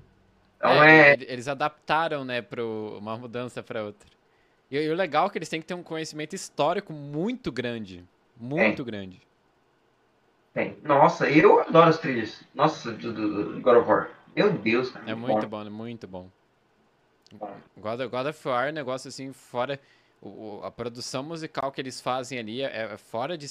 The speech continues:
Speaker 2: tipo, de verdade mesmo, é fora de sério, que eles fazem ali, em, em games no geral, né, porque o, o games hoje tem, tem um orça-, um orçamento muito grande,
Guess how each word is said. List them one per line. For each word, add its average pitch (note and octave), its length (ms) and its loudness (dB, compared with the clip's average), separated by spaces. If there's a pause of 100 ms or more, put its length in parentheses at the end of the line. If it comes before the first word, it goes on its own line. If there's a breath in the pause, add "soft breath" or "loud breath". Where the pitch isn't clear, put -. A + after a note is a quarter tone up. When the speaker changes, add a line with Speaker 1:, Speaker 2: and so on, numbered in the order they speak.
(100)
Speaker 2:
tipo, - 240 -14
de C3 120 -12
verdade F#3+ 440 -4
mesmo, A#2 300 -8
é F#2+ 80 -10
fora E3 280 -4
de G3+ 100 -14
sério, A#2+ 380 -6
que G#2+ 140 -14
eles A#2 240 -12
fazem B2 420 -6
ali, A2+ 360 -12 (960)
em, B2+ 180 -14
em A3 80 -10
games C4 280 -6
no F3 100 -10
geral, C#3 260 -2
né, C3 100 -8
porque - 180 -12
o, B2 200 -8
o A#2 40 -14
games C3+ 420 -10
hoje C#3+ 200 -8
tem, D#3 540 -10 (1300)
tem B2 100 -6
um C3 60 -8
orça-, C#3+ 460 -6
um B2+ 100 -10
orçamento C3+ 420 -10
muito D3+ 180 -10
grande, B2+ 480 -8